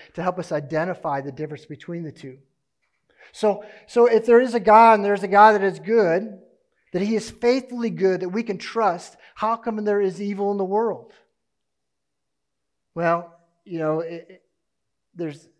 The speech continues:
several reasons behind that. I can't get real deep into it in a, in a twenty-minute conversation here, but, but just, here, here's something that's kinda interesting. So today,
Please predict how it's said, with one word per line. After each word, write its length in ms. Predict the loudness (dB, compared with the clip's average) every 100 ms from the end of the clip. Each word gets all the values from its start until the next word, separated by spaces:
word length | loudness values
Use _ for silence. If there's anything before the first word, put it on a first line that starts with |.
| _
several 340 | -16 -12 -8 -6
reasons 400 | -6 -8 -12 -16
behind 480 | -18 -10 -8 -6
that. 180 | -6 -6
I 60 | -8
can't 280 | -8 -8 -8
get 140 | -10
real 220 | -2 0
deep 320 | 0 -6 -12
into 300 | -12 -10 -8
it 80 | -8
in 180 | -8 -12
a, 80 | -14 -18 _
in 80 | -14
a 60 | -14
twenty-minute 640 | -10 -8 -8 -8 -10 -12 _ _ _ _ _ -20 _ _ _ _ _
conversation 720 | -10 -10 -8 -8 -8 -10 -10
here, 160 | -8
but, 300 | -8 -10 -10
but 260 | -12 -12 -12
just, 420 | -12 -12 -12 -20 _ _ _ _ _ _ _ _ _ _ _ _ _ _ _ _ _ _ _
here, 220 | -12 -10
here's 240 | -8 -8
something 240 | -8 -4 -4
that's 180 | -4 -8
kinda 280 | -10 -10
interesting. 380 | -12 -14 -14 -16
So 320 | -6 -4 -4
today, 500 | -6 -6 0 0 -2